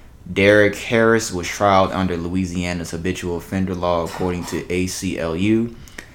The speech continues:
Seventy-nine percent sentenced under that, uh, habitual offender law are black.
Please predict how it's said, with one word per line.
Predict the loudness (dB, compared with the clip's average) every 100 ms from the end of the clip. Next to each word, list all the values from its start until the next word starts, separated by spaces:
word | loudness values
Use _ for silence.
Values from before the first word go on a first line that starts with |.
| -20 -20
Seventy-nine | -4 4 6 8 8 8 8
percent | 6 0 0 -2
sentenced | 0 0 2 0 -4 -4
under | 0 0 2
that, | 2 0 2
uh, | 2 2 2
habitual | 0 -2 -2 -2
offender | -4 -4 -6
law | -2 -2 -2 -4 -10 -10
are | -6
black. | 4 6 6 2